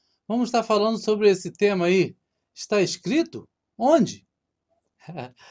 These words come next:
É uma pergunta, né, que a gente está fazendo, porque vamos ver algum, um texto e frases que as pessoas vão dizer que estão na Bíblia e, na verdade, não estão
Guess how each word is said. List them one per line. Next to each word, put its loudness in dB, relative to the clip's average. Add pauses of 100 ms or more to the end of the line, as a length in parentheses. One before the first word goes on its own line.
(340)
É 0
uma 2
pergunta, 0
né, 2
que -4
a 0
gente -6
está -4
fazendo, -2 (240)
porque 2 (280)
vamos -2
ver 2
algum, 0
um -2
texto 2
e 0 (120)
frases 0
que -8
as -6
pessoas -4
vão -6
dizer 0 (380)
que 0
estão -2
na 2
Bíblia -2
e, 0
na 0
verdade, -2
não -2 (120)
estão -2